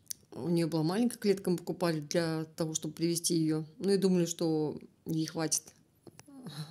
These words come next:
Но она так прыгает активно, что пришлось брать сегодня большую клетку. Установили туда, забрали у Чевки домик маленький вот этот. А он там, когда птенцом был, он там, а, спал.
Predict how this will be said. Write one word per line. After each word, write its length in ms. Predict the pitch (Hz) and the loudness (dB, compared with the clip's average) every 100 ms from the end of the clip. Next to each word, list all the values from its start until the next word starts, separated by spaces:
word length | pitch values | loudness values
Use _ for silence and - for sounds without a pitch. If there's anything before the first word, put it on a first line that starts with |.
| 196 - - - - - _ | -14 -18 -20 -20 -20 -20 _
Но 160 | - 175 | -6 -2
она 140 | 180 | 0
так 180 | 170 175 | 0 0
прыгает 300 | 208 226 202 | 2 2 2
активно, 320 | 190 - 175 | 0 2 2
что 160 | 160 - | 2 -2
пришлось 320 | 160 160 190 | -4 0 0
брать 240 | 175 180 175 | 2 0 2
сегодня 560 | - 165 175 170 165 | 0 0 -2 -2 -2
большую 420 | 160 170 170 175 160 | -2 -2 0 2 0
клетку. 480 | 165 156 - 156 151 - - - _ _ - | 0 -2 -2 -8 -10 -14 -20 -20 _ _ -16
Установили 400 | - - 175 165 | -8 -2 -2 -2
туда, 360 | 156 151 147 | -4 -2 -2
забрали 420 | 156 170 170 165 156 | 0 2 4 4 4
у 60 | 190 | 0
Чевки 320 | - 165 - | 0 0 0
домик 340 | 160 247 349 311 | 2 2 2 0
маленький 380 | 285 269 254 | 0 0 0
вот 160 | 240 226 | 0 0
этот. 300 | 233 220 208 - - - - - _ - | -2 -4 -8 -16 -20 -20 -20 -20 _ -8
А 240 | 165 170 | -4 -4
он 140 | - 175 | -2 0
там, 180 | 170 156 | 2 0
когда 240 | 175 165 | 0 0
птенцом 460 | 170 175 - 160 151 | 2 2 4 4 2
был, 180 | 240 254 | 2 2
он 120 | 180 | 2
там, 280 | 170 185 185 - - | 0 -2 -4 -10 -10
а, 400 | 160 156 143 135 - _ | -6 -4 -6 -8 -12 _
спал. 340 | - - 156 | -8 -4 -4